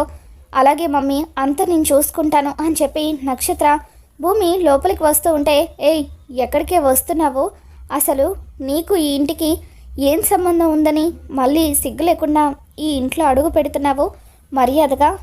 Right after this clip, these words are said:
బయటకు పోవే" అంటూ నక్షత్ర భూమిని గెంటేయడానికి ట్రై చేస్తూ ఉంటుంది. ఇక దాంతో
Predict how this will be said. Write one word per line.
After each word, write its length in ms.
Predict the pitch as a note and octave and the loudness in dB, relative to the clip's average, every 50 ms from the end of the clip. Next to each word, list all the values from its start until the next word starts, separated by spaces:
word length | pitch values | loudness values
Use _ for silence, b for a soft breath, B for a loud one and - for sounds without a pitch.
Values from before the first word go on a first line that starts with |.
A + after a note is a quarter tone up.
| - C#4+ | -10 -2
బయటకు 400 | B3+ C#4 C4+ C#4+ - G#4 G#4 F#4 | 2 2 2 2 2 0 -4 -2
పోవే" 380 | - - D4+ C#4+ D4+ E4+ D#4+ | 0 2 2 2 4 4 2
అంటూ 340 | D4+ C#4+ C4+ C4+ C4 D4+ C#4+ C#4 D#4 - b b b b b b - | 2 2 0 0 0 0 0 -2 -2 -6 b b b b b b -4
నక్షత్ర 460 | C4+ C4 A#3+ - - F4 D4+ - D4+ C#4+ C#4+ C#4+ B3+ | -2 -2 0 0 -2 -4 -2 0 2 2 2 2 2
భూమిని 400 | B3 B3+ D4 D4+ D4 C#4 C#4 D4 D4+ D4 - _ _ - C4 | 2 2 4 4 2 2 2 2 0 0 -4 _ _ -18 -6
గెంటేయడానికి 720 | A#3 C#4 C4 C4 D4 G4 G4 F4 D#4+ D4 C#4 C#4 - D#4+ E4+ | -2 0 0 0 2 2 2 2 2 2 2 0 0 -2 -2
ట్రై 200 | D4+ - D4 C#4+ | 0 2 2 2
చేస్తూ 340 | D4+ - F4 D#4+ D#4+ - E4+ E4 | 0 0 -2 -4 -2 -2 -2 0
ఉంటుంది. 420 | D#4+ D#4 D#4+ D#4+ E4 D#4 D#4+ D#4 - - B B B B B B - - | 0 0 -2 -2 -2 0 -2 -2 -4 -6 B B B B B B -12 -12
ఇక 160 | F4+ E4 - | -8 -4 -2
దాంతో 460 | E4 D4 D4 C#4+ D4 D#4 D4+ D4+ C#4+ | 0 2 2 2 2 0 0 0 0